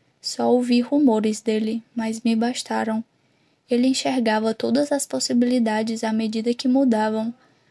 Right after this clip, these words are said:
até destinos que jamais aconteceriam. "Não este", Julian diz, balançando a cabeça.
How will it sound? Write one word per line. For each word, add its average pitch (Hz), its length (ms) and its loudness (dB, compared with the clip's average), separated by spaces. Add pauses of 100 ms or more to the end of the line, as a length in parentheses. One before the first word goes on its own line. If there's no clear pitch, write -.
até 233 400 0
destinos 240 600 0
que 240 160 0
jamais 233 500 0
aconteceriam. 269 1000 -2 (1500)
"Não 247 380 2
este", 233 540 0 (420)
Julian 226 480 0
diz, 220 380 -2
balançando 233 500 -2
a 240 60 0
cabeça. 233 640 -2